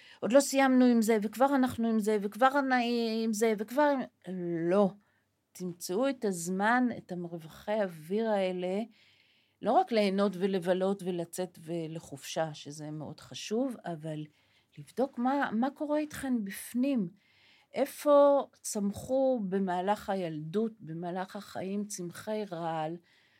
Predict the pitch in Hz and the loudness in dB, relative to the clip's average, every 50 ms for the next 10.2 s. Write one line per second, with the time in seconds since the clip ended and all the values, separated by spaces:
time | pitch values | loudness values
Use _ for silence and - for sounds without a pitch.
0 | _ _ _ _ _ _ _ _ - - - - 185 185 175 175 175 175 170 170 | _ _ _ _ _ _ _ _ -14 -10 -8 -6 -4 -2 -2 -2 -2 -2 -2 -2
1 | 170 165 165 170 170 170 170 165 160 165 170 160 160 135 - 165 175 185 170 185 | -2 -2 -2 -4 -2 -2 -4 -4 -4 -6 -8 -10 -10 -12 -12 -6 -6 -4 -4 -2
2 | 190 196 208 226 240 247 254 247 - - 233 214 214 214 202 196 190 185 185 180 | -2 0 0 0 0 -2 -2 -4 -4 -4 -2 -2 0 0 -2 -2 -2 -2 -2 -2
3 | 180 175 170 170 165 170 180 175 170 170 _ - 202 202 202 202 196 196 - - | -2 -4 -4 -6 -6 -6 -4 -4 -4 -4 _ -8 -8 -4 -4 -6 -6 -6 -8 -6
4 | - - 175 165 160 _ _ - - - - - - 170 175 170 156 151 _ _ | -6 -4 -6 -6 -8 _ _ -20 -20 -18 -16 -14 -12 -10 -10 -10 -10 -12 _ _
5 | - - 156 165 196 220 202 220 226 220 220 220 - - 202 190 180 175 175 170 | -20 -20 -10 -8 -6 -6 -4 -4 -4 -4 -6 -8 -8 -8 -8 -6 -4 -6 -6 -6
6 | _ _ _ _ 170 _ - - 147 - 202 202 202 - - - 170 165 160 - | _ _ _ _ -18 _ -16 -18 -12 -8 -8 -8 -6 -8 -10 -10 -10 -10 -12 -12
7 | - - 147 156 151 156 151 - - - 160 160 160 _ - - - - - - | -10 -10 -10 -8 -8 -10 -10 -10 -8 -6 -6 -8 -8 _ -18 -20 -20 -20 -20 -20
8 | - _ _ 160 165 185 180 180 185 190 196 208 226 247 247 247 247 247 - 220 | -20 _ _ -4 -2 -2 0 0 0 0 0 2 2 4 4 2 2 0 0 0
9 | 202 208 208 196 185 165 151 165 151 160 170 160 151 160 190 220 233 233 233 226 | 0 2 2 2 0 -2 -4 -8 -6 -6 -8 -8 -4 0 2 2 4 2 0 -2
10 | - - - - | -6 -8 -6 -4